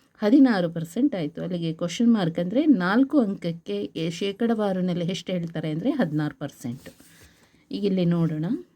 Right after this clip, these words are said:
ಉತ್ತರ ಸಿ ಹದಿನಾರು ಪರ್ಸೆಂಟ್. ಗೊತ್ತಾಯ್ತಲ್ಲ? ನಾಲ್ಕು ಅಂಕಕ್ಕೆ ಎಷ್ಟು ಪರ್ಸೆಂಟೇಜ್ ಅಂದ್ರೆ ಹದಿನಾರು ಪರ್ಸೆಂಟ್. ಏಕೆಂದರೆ ಮೊದಲ ಪರೀಕ್ಷೆಯಲ್ಲಿ ಇಪ್ಪತ್ತೈದಕ್ಕೆ ಹತ್ತೊಂಬತ್ತು ಅಂಕಗಳು, ಎರಡನೇ ಪರೀಕ್ಷೆಯಲ್ಲಿ ಇಪ್ಪತ್ತೈದಕ್ಕೆ ಇಪ್ಪತ್ತ್ಮೂರು ಅಂಕಗಳು.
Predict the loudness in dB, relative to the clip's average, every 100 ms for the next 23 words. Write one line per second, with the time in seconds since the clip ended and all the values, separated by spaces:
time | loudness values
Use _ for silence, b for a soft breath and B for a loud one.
0 | _ _ _ b b -2 0 0 2 2
1 | -2 -2 0 0 -4 -6 4 6 8 6
2 | -2 -4 -6 -6 -12 -12 -16 -20 _ _
3 | _ _ -8 -4 -4 -4 -2 -2 -2 b
4 | b b -4 0 0 2 -2 -2 -8 -6
5 | -4 -6 -6 -2 -2 0 -2 -2 -2 -2
6 | -2 -2 -4 -4 0 2 2 0 -4 -6
7 | -4 -6 -6 -16 _ _ b b b b
8 | b 6 6 8 4 4 0 0 0 -2
9 | -2 2 4 4 2 0 0 -2 -4 -2
10 | 0 0 0 -2 -2 -6 -2 -2 -2 -2
11 | -2 -2 -4 -4 -4 -4 -2 -2 -2 -4
12 | -4 -4 -4 0 0 0 -2 0 4 6
13 | 8 6 0 -6 -10 -10 -6 -6 -6 -6
14 | -8 -8 -6 -4 -6 -2 -2 0 -2 -2
15 | -2 0 0 -2 -4 -4 -6 -6